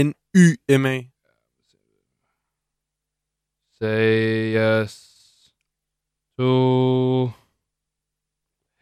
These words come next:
Speaker 2: Heaven. Anima. Satan, vi skal ikke spille den i, i, i det her
Speaker 1: Ej, det er ærgerligt.
Speaker 2: forum her, mand, fordi så begynder det, altså, så begynder det først at gå galt lige der.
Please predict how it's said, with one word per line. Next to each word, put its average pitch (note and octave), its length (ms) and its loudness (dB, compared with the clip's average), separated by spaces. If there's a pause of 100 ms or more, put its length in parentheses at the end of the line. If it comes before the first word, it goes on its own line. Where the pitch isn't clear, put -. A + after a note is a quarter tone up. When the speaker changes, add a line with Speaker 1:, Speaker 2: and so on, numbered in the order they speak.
(140)
Speaker 2:
Heaven. A2 460 2 (960)
Anima. A2 260 -2 (1200)
Satan, - 400 -18
vi - 60 -20
skal - 120 -20
ikke G2+ 100 -20
spille A2+ 220 -14
den F#2+ 160 -20
i, D#2 120 -20 (220)
i, G#2 140 -20 (140)
i G#2 40 -20
det G#2 200 -20
her G#2 260 -12 (760)
Speaker 1:
Ej, A#2+ 120 -2
det A#2+ 100 2
er B2 60 4
ærgerligt. C3+ 200 2
Speaker 2:
forum A#2 320 0
her, A2+ 220 2
mand, F#2+ 240 -4
fordi G2 260 -12
så G2 200 -4 (1000)
begynder G2+ 280 0
det, G2+ 100 -12 (120)
altså, G2+ 160 -10 (420)
så C3 120 0
begynder A#2+ 300 4
det F#2+ 100 -2
først - 260 -2
at G2 60 -6
gå F#2+ 120 -10
galt F#2+ 340 -6
lige G2 180 -8
der. F2 60 -20